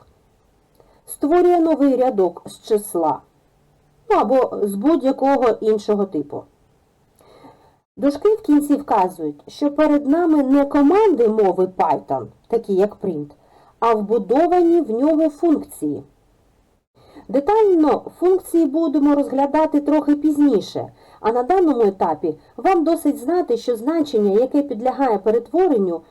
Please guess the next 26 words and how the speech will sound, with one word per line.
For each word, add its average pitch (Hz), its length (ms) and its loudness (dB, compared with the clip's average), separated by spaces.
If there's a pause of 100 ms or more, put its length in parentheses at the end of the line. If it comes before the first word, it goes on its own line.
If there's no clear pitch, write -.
(340)
вказується 339 720 0
в 226 80 -6
дужках. - 580 -8 (1000)
Найкраще 403 760 0 (260)
це 370 240 0
розглянути 247 880 -2
на 220 180 0
прикладах. - 720 -6 (1500)
Візьмемо 392 560 0
ціле 320 340 0
число 220 720 0 (400)
і 277 80 0
за 262 120 -2
допомогою 294 680 0
функції 208 480 -2
float 381 400 0
створимо 359 600 2
на 349 100 0
його 339 240 0
основі 320 440 -2
число 254 460 -2
з 285 80 -8
плаваючою 214 800 0
точкою. 190 540 -4
Приклад 214 520 0
один. 196 360 -2